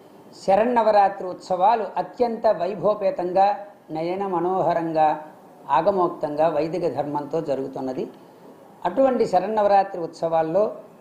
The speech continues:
అమ్మవారిని విశేషమైనటువంటి రూపాల్లో మనం ఆ దేవాలయం యొక్క ఆచార వ్యవహారం ప్రకారముగా, ఆగమ వ్యవహార ప్రకారముగా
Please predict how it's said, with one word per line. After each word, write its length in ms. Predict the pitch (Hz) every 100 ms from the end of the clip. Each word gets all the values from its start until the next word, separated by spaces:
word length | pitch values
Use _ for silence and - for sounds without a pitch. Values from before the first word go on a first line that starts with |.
| -
అమ్మవారిని 560 | 196 208 180 165 208 269 - - - - -
విశేషమైనటువంటి 1000 | 175 233 277 240 254 226 220 - 214 185 185
రూపాల్లో 460 | 180 185 190 175 196
మనం 260 | 196 175 202 262 - - - - - - - - - -
ఆ 80 | 175 165
దేవాలయం 520 | 180 190 196 185 175 170
యొక్క 160 | 160 170 160 - 156
ఆచార 280 | 160 180 170 156 -
వ్యవహారం 480 | 160 156 151 165 165
ప్రకారముగా, 600 | 160 143 160 156 156 196 - - - - - 160
ఆగమ 220 | 180 180 160 123 - - -
వ్యవహార 360 | 160 160 170 165
ప్రకారముగా 840 | 156 147 156 151 151 147 - -